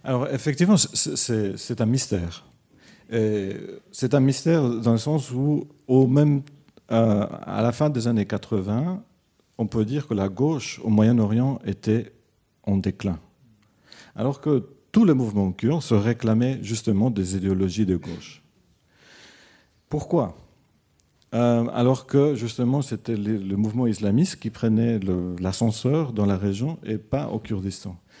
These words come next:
Ça ne veut pas dire qu'il n'y a pas de mouvement, des partis politiques, euh, kurdes islamistes,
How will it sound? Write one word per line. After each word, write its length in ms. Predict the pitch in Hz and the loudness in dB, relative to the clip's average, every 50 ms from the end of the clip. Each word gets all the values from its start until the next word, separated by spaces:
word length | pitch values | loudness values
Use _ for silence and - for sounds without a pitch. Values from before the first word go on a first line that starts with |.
| - _ - | -20 _ -10
Ça 80 | 113 | -6
ne 60 | 113 | -6
veut 40 | 113 | -2
pas 120 | 117 139 143 | 0 0 0
dire 240 | 160 180 - - | 0 -2 -4 -2
qu'il 160 | - 135 120 107 | 0 2 2 2
n'y 80 | 107 | 2
a 160 | 107 104 101 | 2 0 0
pas 420 | 92 - - 139 131 113 90 - _ - | -4 -4 -4 -2 -2 -2 -4 -8 _ -20
de 160 | - 90 104 98 | -16 -10 -6 -4
mouvement, 600 | 101 101 90 85 95 92 92 90 90 90 90 90 | -4 -4 -4 -6 -6 -6 -4 -4 -4 -6 -6 -6
des 120 | 82 95 | -8 -6
partis 260 | - 113 98 - 113 | -6 -6 -6 -6 -8
politiques, 440 | 110 - 101 92 - - - 87 - _ _ - _ - - | -6 -4 -4 -6 -6 -8 -12 -14 -14 _ _ -20 _ -16 -10
euh, 280 | - 87 85 82 82 80 - _ | -10 -8 -8 -8 -8 -10 -12 _
kurdes 420 | - - 113 117 110 101 87 - - - | -10 -2 0 0 0 0 -2 -6 -12 -10
islamistes, 560 | 107 98 90 85 87 135 220 - - - - | -10 -8 -6 -2 0 0 -2 -2 -4 -14 -20